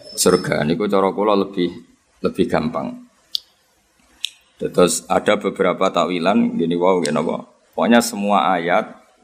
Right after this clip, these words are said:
sing yuhimul ikhtilaf. Jadi ma yuhimul ikhtilafa niku ditakwil halan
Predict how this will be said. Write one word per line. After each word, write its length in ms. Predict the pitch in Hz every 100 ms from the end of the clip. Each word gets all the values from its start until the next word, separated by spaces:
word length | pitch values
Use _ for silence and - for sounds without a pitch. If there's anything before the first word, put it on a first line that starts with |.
| _ -
sing 320 | - 113 107
yuhimul 720 | 101 120 110 95 98 98 -
ikhtilaf. 720 | - - 80 71 80 - - _ _ _ _ _
Jadi 320 | - - 92
ma 240 | 87 92 90
yuhimul 560 | 95 87 87 92 90
ikhtilafa 800 | - - 90 82 78 - 80 -
niku 400 | - 87 - 117
ditakwil 560 | - - - - 92 110 - 92
halan 640 | 85 80 92 120 117